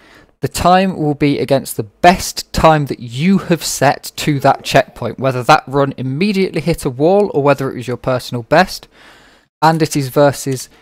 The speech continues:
whoever set the best time. If you only see one time, then you have the best. If you see a green time like that, then you have the best. I just beat Malice's time there.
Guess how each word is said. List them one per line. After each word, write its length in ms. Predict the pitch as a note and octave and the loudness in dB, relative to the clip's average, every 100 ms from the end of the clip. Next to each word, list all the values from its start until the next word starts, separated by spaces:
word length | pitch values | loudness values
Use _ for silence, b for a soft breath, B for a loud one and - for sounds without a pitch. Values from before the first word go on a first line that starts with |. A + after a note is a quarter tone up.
| _ | _
whoever 440 | - C3 E3 E3+ D#3+ | -2 6 6 6 2
set 500 | - D3+ C3+ - - | 0 0 0 -2 -14
the 240 | C3+ C3 | -8 -6
best 400 | A#2+ C#3 - - | 0 0 0 -4
time. 340 | - C#3 A#2 A#2 B B B | -6 -4 -4 -10 B B B
If 160 | D3 - | -6 -4
you 120 | D#3 - | -6 2
only 400 | D#3 F3 F3+ F3 | 4 6 2 -4
see 320 | - - D#3 | -4 -4 -4
one 340 | C3 A2+ D3+ E3+ | 0 2 2 2
time, 400 | - G#3 B3 - _ _ - | 0 0 0 -6 _ _ -8
then 280 | C3 C#3 B2+ | 0 0 0
you 300 | A2 D#3 F#3 | -2 0 2
have 240 | D#3 E3+ - | 4 2 2
the 100 | E3 | 2
best. 420 | G#3+ D4 - - b b b b | 2 0 -10 -18 b b b b
If 160 | D3+ - | -4 -4
you 80 | |
see 160 | C#3 C#3+ | -2 0
a 60 | B2+ | 0
green 320 | C#3+ E3 E3+ | 2 2 2
time 260 | F3+ F3+ | 2 2
like 160 | E3 G#2+ | 0 2
that, 280 | D#3 F#3+ - | 4 4 2
then 180 | C3+ B2+ | -2 0
you 160 | C#3+ | -2
have 200 | C#3+ D3+ | 2 2
the 80 | D3+ | 4
best. 280 | F3+ F#3 - D3+ | 2 0 -2 4
I 120 | F3+ | 4
just 240 | F#3 C#3+ | 4 -2
beat 220 | D3+ C#3+ | -4 -4
Malice's 540 | B2 C3 E3+ - F#3+ - | 0 2 2 -2 -6 -2
time 300 | G3+ G#3+ G#3+ | 0 2 0
there. 240 | G#3 D4 | -2 -4